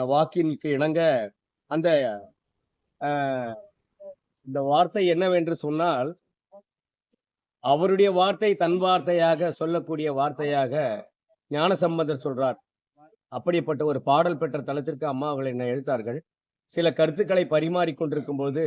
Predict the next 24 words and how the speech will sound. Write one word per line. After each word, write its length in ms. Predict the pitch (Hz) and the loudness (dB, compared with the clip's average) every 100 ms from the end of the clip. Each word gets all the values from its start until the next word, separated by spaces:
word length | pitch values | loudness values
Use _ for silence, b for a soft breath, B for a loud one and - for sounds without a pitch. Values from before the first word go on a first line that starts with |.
| 120 110 _ _ _ _ | -2 -6 _ _ _ _
"அம்மா, 240 | 127 151 175 | -6 0 2
என்னோட, 320 | 156 143 165 156 131 | 2 2 4 4 2
நீ 140 | 131 175 143 | 0 -2 0
ராத்திரி 380 | 127 160 170 | 0 0 0
வரைக்கும் 540 | 156 143 135 160 139 113 | -2 -2 -2 -2 -2 -4
என்னோட 260 | 135 147 139 | -4 -2 -2
பயணம் 400 | 131 139 147 123 | -2 -2 -2 -4
பண்ணணும், 320 | 123 139 160 | -4 -2 -2
நாங்க 220 | 131 123 | -4 -2
எந்தெந்த 360 | 131 165 143 120 | -2 -2 -2 -4
திருத்தலம் 480 | 143 139 160 131 | -6 -2 -2 0
போறோமோ 340 | 127 123 123 156 | -2 -2 -2 -4
அந்த 200 | 123 113 | -6 -8
தலத்திற்கெல்லாம் 680 | 123 127 151 - 139 170 147 | -8 -4 -6 -4 -2 -2 -2
நீங்கள் 240 | 127 117 | -4 -4
வர 200 | 110 120 | -4 -4
வேண்டும்" 340 | 135 127 120 110 | -4 -4 -6 -10
என்று 280 | 107 123 135 160 - _ _ _ _ - | -10 -8 -8 -10 -16 _ _ _ _ -2
பெற்ற 300 | 160 139 214 | -2 2 0
தாயினும் 560 | - 165 185 190 190 180 | 2 2 4 2 0 0
மேலாக 640 | 160 165 170 151 156 127 | 0 2 2 2 2 0
என்னை 220 | 135 151 | -2 -2
அழைத்து 280 | 139 147 147 | -2 -4 -6
கொண்டு 280 | 135 135 | -8 -6